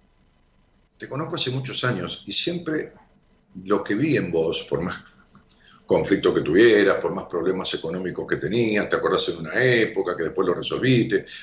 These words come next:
por más esto, por más lo otro, era un sentido de la libertad supremo. Es decir, no te permitías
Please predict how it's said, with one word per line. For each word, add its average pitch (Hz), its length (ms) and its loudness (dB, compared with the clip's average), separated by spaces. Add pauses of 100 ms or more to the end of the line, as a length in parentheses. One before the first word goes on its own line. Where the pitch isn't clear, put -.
por 98 140 -2
más 113 180 4
esto, 113 220 -2
por 98 120 -6
más 120 140 -6
lo 113 160 -2
otro, 104 260 -6
era 127 140 -4
un 113 140 -6
sentido 98 640 -2
de 80 80 -2
la 78 100 0
libertad 71 680 -2 (600)
supremo. - 800 0 (1000)
Es 107 120 -6
decir, 110 440 0
no 120 120 -6
te - 100 -6
permitías 107 840 -2